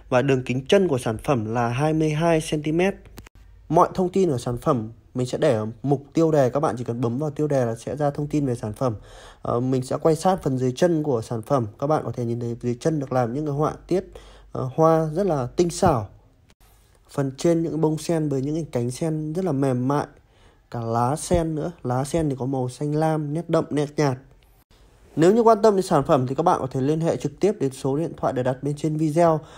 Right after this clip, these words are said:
hoặc truy cập vào website bát tràng chấm info để xem thêm nhiều hơn nữa những cái sản phẩm gốm sứ cao cấp của Bát Tràng. Đây cũng là một chiếc bình hút tài lộc, nhưng cái dáng của nó là dáng mai bình,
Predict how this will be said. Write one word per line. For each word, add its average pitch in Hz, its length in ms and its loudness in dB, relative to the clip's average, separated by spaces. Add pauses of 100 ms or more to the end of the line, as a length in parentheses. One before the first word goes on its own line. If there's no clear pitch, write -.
(120)
hoặc 139 240 0
truy 170 120 0
cập 160 200 0
vào 135 120 2
website 156 460 2
bát 185 140 0
tràng 131 320 -2
chấm 127 180 -4
info 156 500 0
để 123 100 -6
xem 156 240 -4
thêm 156 200 0
nhiều 147 140 2
hơn 139 200 0
nữa 160 140 -2
những 175 120 -4
cái 160 80 -4
sản 131 260 -4
phẩm 120 220 -2
gốm 123 180 -4
sứ 131 320 -6
cao 165 140 -2
cấp 190 160 0
của 113 120 -4
Bát 143 160 -2
Tràng. 131 300 0 (640)
Đây 190 160 8
cũng 196 160 2
là 180 100 6
một 143 200 4
chiếc 220 160 -2
bình 156 340 4
hút 254 180 2 (200)
tài 143 200 6
lộc, 143 300 4 (460)
nhưng 175 160 2
cái 147 100 0
dáng 135 340 4
của 160 80 0
nó 120 120 0
là 135 140 0
dáng 127 360 -2
mai 175 200 2
bình, 160 240 2